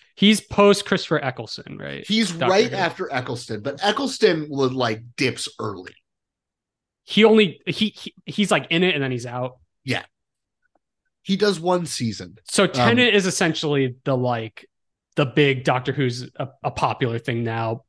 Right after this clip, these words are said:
Speaker 1: before you
Speaker 2: Yes,
Speaker 1: hit Matt
Speaker 2: and,
Speaker 1: Smith.
Speaker 2: and, and that, that transition to Doctor Who being a popular thing now happens under Tennant. Like,
Speaker 1: Yeah, okay.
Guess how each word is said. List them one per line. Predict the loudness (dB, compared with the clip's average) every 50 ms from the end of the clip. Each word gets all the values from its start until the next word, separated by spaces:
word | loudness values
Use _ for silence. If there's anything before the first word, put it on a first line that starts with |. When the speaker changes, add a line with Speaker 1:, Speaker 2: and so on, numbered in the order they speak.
| _ -2
Speaker 1:
before | -2 -2 0 2 2 4
you | 6 6 6
Speaker 2:
Yes, | 6 6 6 2
Speaker 1:
hit | 0 -2
Matt | 0
Speaker 2:
and, | 0 0
Speaker 1:
Smith. | 0 0 0 0 0 0 -2 -6 _ -2
Speaker 2:
and, | -2 -2 0 0
and | -2 -2 0 0
that, | 0 0 0 -2 -4 -4
that | -2 -2 -2 -2 -4
transition | -6 -4 -2 -2 -2 0 -2 -2 -4 -2 -2 -2 -2 -2 -4 -6 -6 -6
to | -8 -8 -6
Doctor | -4 -2 -4 -4 -4 -6 -6 -4
Who | -4 -2 -4 -4
being | -4 -4 -6 -4 -6
a | -8
popular | -8 -6 -6 -6 -6 -6 -6 -6 -6
thing | -6 -6 -6 -6 -4 -2
now | 0 0 0 -2
happens | -4 -4 -4 -2 -2 -2 -2 -2 -2 -2 -2 -2 -6 -8 -8 -4
under | -4 -2 -2 -2 -4 -4 -6
Tennant. | -6 -10 -16 -16 -18 _ _ _
Like, | -6 -4 -4 -4 -4 -4 -2
Speaker 1:
Yeah, | -2 -2 -2 -4 -8
okay. | -14 -16 -18 -20